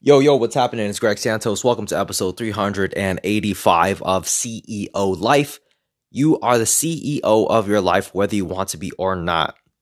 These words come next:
Super cool things. First off, fifteen days.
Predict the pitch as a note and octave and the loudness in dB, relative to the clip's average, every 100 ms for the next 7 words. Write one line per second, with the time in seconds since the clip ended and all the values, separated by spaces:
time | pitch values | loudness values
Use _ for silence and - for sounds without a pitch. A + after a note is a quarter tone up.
0 | _ _ _ _ - - _ - - A3+ | _ _ _ _ -20 -20 _ -4 0 2
1 | A3+ G#3+ G3 G3 A3+ G#3+ - _ - E3+ | 6 6 6 4 4 0 -2 _ 0 2
2 | E3+ D3 C3+ D#3 - - - - - F3+ | 4 6 6 4 -2 -6 -8 -14 -6 -2
3 | G3 - - - F3 F3 E3+ D#3 A#2+ B2 | -2 -2 -12 -10 -4 -2 -2 -2 2 4
4 | A#2+ F#2+ B1 - - | 4 2 -2 -8 -8